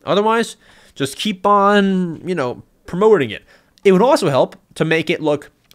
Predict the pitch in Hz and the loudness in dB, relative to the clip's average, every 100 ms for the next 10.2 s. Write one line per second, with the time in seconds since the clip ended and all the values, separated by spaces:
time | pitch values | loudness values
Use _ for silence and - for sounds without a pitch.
0 | _ - 214 294 311 175 131 208 185 196 | _ -8 -2 2 2 2 0 0 2 0
1 | 170 113 170 - 78 - - _ _ _ | -2 -2 -4 -4 -18 -20 -20 _ _ _
2 | _ 190 185 - 254 302 302 - 190 151 | _ -2 0 0 0 2 0 0 0 0
3 | 143 - 147 139 135 120 - 98 117 - | 0 -2 -6 -4 -4 -4 -6 -6 -6 -8
4 | 95 85 - - - _ _ 151 151 139 | -12 -10 -12 -12 -20 _ _ -2 0 -2
5 | - 151 - 247 196 196 _ _ - 262 | -2 -8 -6 2 2 0 _ _ -8 -2
6 | 339 - 349 240 - 254 226 120 208 202 | -2 0 0 0 0 0 0 0 -2 2
7 | 196 208 262 - 143 139 156 - 185 156 | -2 0 -8 -10 -12 -8 -8 -4 -4 -6
8 | - - - 208 214 - 147 190 185 180 | -12 -14 0 0 0 -8 -4 -4 -2 -2
9 | 220 262 - - 160 - 127 180 247 269 | -2 -4 -16 -8 -6 -2 0 2 2 2
10 | 311 | 0